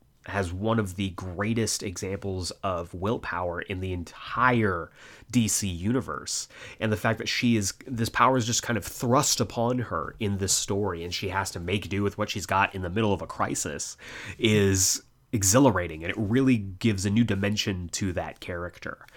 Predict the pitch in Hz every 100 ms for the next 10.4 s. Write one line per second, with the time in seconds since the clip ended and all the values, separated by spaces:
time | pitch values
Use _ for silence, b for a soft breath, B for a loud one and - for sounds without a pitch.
0 | B B B - 95 92 156 165 165 151
1 | - 127 131 127 117 110 - 110 101 -
2 | - - 156 - 113 117 107 98 101 104
3 | - - 95 92 95 90 90 - 90 92
4 | 87 - - 101 98 113 135 131 B B
5 | B - 110 107 117 110 117 120 113 123
6 | 87 87 101 117 113 120 117 127 110 -
7 | 110 107 113 101 - 101 - 110 95 101
8 | - 104 92 90 85 82 82 80 - 85
9 | 113 110 98 117 113 - 147 143 92 113
10 | 113 113 101 90